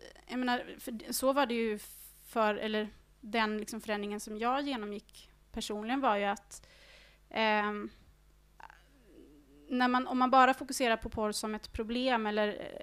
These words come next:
ehm, bara ser förnedringen i det, så blir det ju väldigt lätt att man liksom bara reducerar sig själv till ett offer och, eh, bara fokuserar på, ehm, att man kan bli utsatt och liksom bara se den sidan. Och då är det ju,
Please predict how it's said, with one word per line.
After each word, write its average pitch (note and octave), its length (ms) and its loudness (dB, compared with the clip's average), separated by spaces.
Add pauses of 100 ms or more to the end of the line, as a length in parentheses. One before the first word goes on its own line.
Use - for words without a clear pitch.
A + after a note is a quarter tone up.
(160)
ehm, G#3 420 -2 (440)
bara A#3+ 320 8
ser A#3 260 0
förnedringen A#3+ 600 -2
i F#3 120 -2
det, C4+ 180 0 (1400)
så - 460 2
blir A3+ 220 2
det A3+ 60 0
ju A#3+ 40 2
väldigt A#3 260 2
lätt A3 240 -4
att G#3 140 -6
man G#3+ 180 0
liksom G#3 380 -6
bara G#3+ 240 6
reducerar A3+ 400 -2
sig G3+ 140 -10
själv G#3+ 140 -4
till - 120 -10
ett G3 120 -8
offer - 420 -2
och, - 320 -8 (120)
eh, G3+ 240 0 (140)
bara G#3+ 260 2
fokuserar G3+ 540 -6
på, G#3 340 0 (760)
ehm, A3 720 2 (880)
att - 220 0
man A#3 140 -4
kan A3+ 180 -2
bli A3+ 160 -2
utsatt - 680 -4
och A#3 80 -2
liksom A3+ 240 -2
bara A3 160 4
se A3+ 160 -4
den B3+ 180 -2
sidan. A3 400 -6
Och A3 60 -10
då A#3 160 0
är B3 140 0
det A#3 100 -4
ju, A#3 160 -4